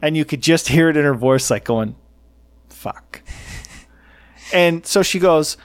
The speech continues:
she goes, "Well, like I said, I can, I can try and find that, uh, information for you. But let me ask you, why are you asking the question? You know, what's, what's,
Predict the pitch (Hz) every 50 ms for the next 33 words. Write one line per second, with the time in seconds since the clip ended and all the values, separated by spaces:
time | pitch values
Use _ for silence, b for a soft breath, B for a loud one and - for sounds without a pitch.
0 | b b b b b b - - 226 202 - - 233 233 220 - 170 208 196 196
1 | - 202 190 185 - - - 160 131 120 117 127 - 175 180 185 - 220 202 196
2 | 196 - - - 180 170 - 196 180 175 - 190 175 175 160 156 - - 156 147
3 | 147 143 143 139 131 131 131 - - 139 131 127 123 123 123 - 151 143 135 156
4 | 147 139 - - 160 - 240 226 262 285 277 302 330 330 302 269 233 202 - -
5 | 160 151 - - - 247 226 226 233 240 233 226 214 190 160 120 117 - - 131
6 | 113 101 98 - - 113 - - - - - - - _ _ _ _ _ _ _
7 | _ _ _ _ _ - 196 196 190 190 214 226 247 240 - 240 220 220 196 214
8 | 202 - -